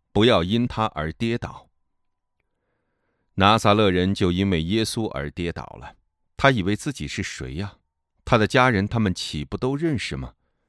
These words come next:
他认识他的母亲，还有兄弟姐妹们。他算什么？竟敢宣告喜年的到来，并宣称要应验这喜年。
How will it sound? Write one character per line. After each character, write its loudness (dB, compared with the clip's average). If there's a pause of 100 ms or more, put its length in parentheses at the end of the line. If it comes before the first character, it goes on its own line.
(360)
他 8
认 4
识 0
他 -2
的 0
母 -2
亲， -4 (100)
还 0
有 2
兄 0
弟 -2
姐 -6
妹 0
们。 -10 (760)
他 4
算 0
什 -8
么？ -6 (560)
竟 4
敢 2
宣 0
告 0
喜 -8
年 -6
的 -6
到 -6
来， -12 (380)
并 4
宣 0
称 -4
要 -2
应 -2
验 -4
这 -8
喜 -12
年。 -14